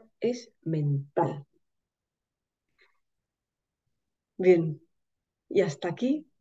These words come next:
este vídeo de la enfermedad. Como en todos los demás, eh, recuerdo que nada irreal existe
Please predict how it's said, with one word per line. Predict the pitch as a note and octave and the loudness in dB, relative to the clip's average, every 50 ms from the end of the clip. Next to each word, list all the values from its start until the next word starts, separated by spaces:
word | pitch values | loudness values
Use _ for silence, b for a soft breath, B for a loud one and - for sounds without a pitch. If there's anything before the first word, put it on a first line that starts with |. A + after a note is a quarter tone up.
| _ _ _ _ _ _ _ _ | _ _ _ _ _ _ _ _
este | - C#3+ C#3+ - F3 E3+ | -8 -8 -4 -2 0 0
vídeo | D#3+ F3+ F3+ E3+ F#3+ G3+ G#3 G3+ - - - _ _ | 2 0 0 2 2 2 2 0 -2 -10 -20 _ _
de | - E3 E3+ E3 D#3 D#3 D3+ D3+ D3 - - - | -2 2 2 4 4 2 2 0 -2 -4 -6 -6
la | E3+ | -6
enfermedad. | E3+ E3 C#3+ D#3+ D#3 D3+ D3+ D#3 D3+ D3+ D3 C#3+ - _ _ _ _ _ _ _ _ _ _ _ _ _ _ | -4 -4 -6 -6 -4 -2 -2 -2 -2 -4 -4 -6 -10 _ _ _ _ _ _ _ _ _ _ _ _ _ _
Como | - F#3+ E3+ E3 D#3+ D#3+ D#3+ D#3+ D#3+ D3+ C#3 - - | 0 2 2 2 2 2 0 0 0 0 -2 -2 -4
en | F3 E3+ E3 D#3 | -4 -4 -4 -2
todos | - F#3 F#3+ G3 G3 G3 - | -2 -2 0 0 -2 0 0
los | F#3 E3+ E3 | 0 0 2
demás, | F3 F3 G3 A3+ B3+ C4+ C4 - - - - - _ _ _ _ _ _ _ _ _ _ _ _ _ _ _ | 0 0 2 2 0 0 -2 -8 -16 -18 -20 -20 _ _ _ _ _ _ _ _ _ _ _ _ _ _ _
eh, | - - F3+ F3+ F3 E3+ E3+ E3 E3 D#3+ D#3 D#3 D#3 D3+ D3+ D3+ D3 D#3+ E3 D#3+ - _ _ _ _ _ _ _ _ _ - | -2 0 0 2 2 2 2 0 0 0 -2 -2 -2 -2 -4 -4 -4 -6 -8 -12 -18 _ _ _ _ _ _ _ _ _ -8
recuerdo | E3 E3+ E3 - F3 F3+ F#3 F3+ G#3 G#3 | -6 -6 -4 -2 -2 -2 -2 -2 -4 -6
que | - E3+ E3 | -4 -2 0
nada | E3 D#3+ D#3+ E3 F3+ F#3 F#3+ G3 - - - - _ _ _ _ _ _ _ _ _ _ _ _ _ | 0 2 2 2 2 0 0 -2 -4 -4 -6 -10 _ _ _ _ _ _ _ _ _ _ _ _ _
irreal | - F#3 E3 E3 E3+ E3+ F3 F3 | -6 -4 -4 -2 0 0 2 0
existe | E3+ E3+ - - F3 E3+ - - - - G#3+ A3+ - - | 0 -2 -6 -8 -8 -8 -8 -10 -8 -6 -6 -6 -6 -8